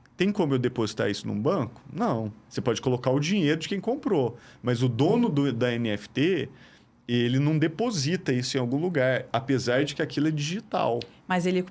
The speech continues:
Speaker 2: veja, ele comprou o N F T dele com criptomoeda.
Speaker 1: Isso.
Speaker 2: E a criptomoeda é negociável no
Speaker 1: Por
Speaker 2: mundo
Speaker 1: dinheiro,
Speaker 2: real.
Speaker 1: você pode trocar por dinheiro agora.
Speaker 2: Sim, inclusive, quem
Speaker 1: Exatamente.
Speaker 2: comprou, por exemplo, o Ethereum, tá super feliz quem comprou no, no início, porque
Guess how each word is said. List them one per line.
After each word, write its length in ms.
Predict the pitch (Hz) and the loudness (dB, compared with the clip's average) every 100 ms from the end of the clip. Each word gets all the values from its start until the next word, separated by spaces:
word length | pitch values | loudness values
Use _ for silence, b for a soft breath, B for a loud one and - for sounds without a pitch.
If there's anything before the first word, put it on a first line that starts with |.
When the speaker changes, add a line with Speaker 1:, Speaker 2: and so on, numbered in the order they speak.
| - | -6
Speaker 2:
veja, 280 | 165 156 151 | -2 -2 -2
ele 80 | |
comprou 400 | 160 185 185 196 | -4 -2 -2 0
o 40 | 226 | 0
N 100 | 240 | 0
F 140 | 226 | -2
T 100 | - | -4
dele 300 | 185 165 170 | -2 -2 -2
com 460 | 185 - 196 214 262 | -6 -4 0 2 2
criptomoeda. 1040 | 254 214 190 196 175 160 143 147 147 170 269 | 0 -4 -2 0 2 2 2 0 0 2 2
Speaker 1:
Isso. 680 | 113 107 104 - - - - | 0 -4 -6 -10 -16 -20 -6
Speaker 2:
E 100 | 196 | -2
a 60 | 214 | 0
criptomoeda 760 | 226 - 208 196 175 170 - - | 0 -2 -2 0 2 0 -2 -2
é 100 | 185 | -2
negociável 640 | 196 226 - 196 185 208 | 0 0 0 0 2 2
no 80 | 214 | 2
Speaker 1:
Por 60 | 214 | 4
Speaker 2:
mundo 200 | 113 240 | 4 6
Speaker 1:
dinheiro, 200 | 135 - | 6 6
Speaker 2:
real. 180 | 131 101 | 4 0
Speaker 1:
você 100 | - | -2
pode 160 | 113 | -2
trocar 260 | 113 113 117 | 0 0 0
por 100 | 123 | 0
dinheiro 260 | 113 110 127 | -2 0 0
agora. 340 | 202 175 104 | 2 2 0
Speaker 2:
Sim, 160 | - 147 | 0 -2
inclusive, 520 | 208 254 226 202 - | 0 0 0 0 0
quem 180 | 247 262 | 2 0
Speaker 1:
Exatamente. 40 | 262 254 233 | 2 0 0
Speaker 2:
comprou, 560 | - 185 180 180 170 | 0 0 2 2 0
por 80 | 165 | 0
exemplo, 260 | 165 165 160 | 0 0 -2
o 20 | |
Ethereum, 440 | 151 170 175 254 | -2 0 2 2
tá 120 | 240 214 | 0 -2
super 300 | - 226 294 | -2 -2 -2
feliz 320 | - 339 262 | 0 0 2
quem 100 | 240 | 0
comprou 360 | 226 202 202 | 0 0 0
no, 240 | 190 190 185 | 0 0 0
no 100 | 185 | 0
início, 340 | 190 185 208 | 0 0 -4
porque 280 | - 302 - | -4 -4 -4